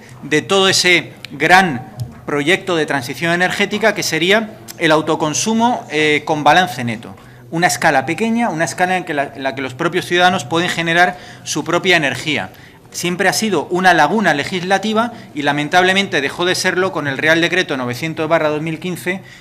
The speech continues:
que prácticamente hacía inviable esta modalidad de autoconsumo. Es más, es casi un error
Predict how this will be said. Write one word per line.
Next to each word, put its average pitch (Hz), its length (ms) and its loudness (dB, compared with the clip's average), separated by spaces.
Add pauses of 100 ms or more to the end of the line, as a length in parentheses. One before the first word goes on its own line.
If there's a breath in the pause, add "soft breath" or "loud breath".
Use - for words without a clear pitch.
(120)
que 180 180 4
prácticamente 175 880 0
hacía 165 300 2
inviable 165 680 2
esta 160 240 -2
modalidad 139 600 0 (280 loud breath)
de 139 140 -2
autoconsumo. 113 720 -4 (320 loud breath)
Es 165 160 -4
más, 226 320 2 (260)
es 147 140 -8
casi 196 220 -2
un 208 100 2
error 196 420 2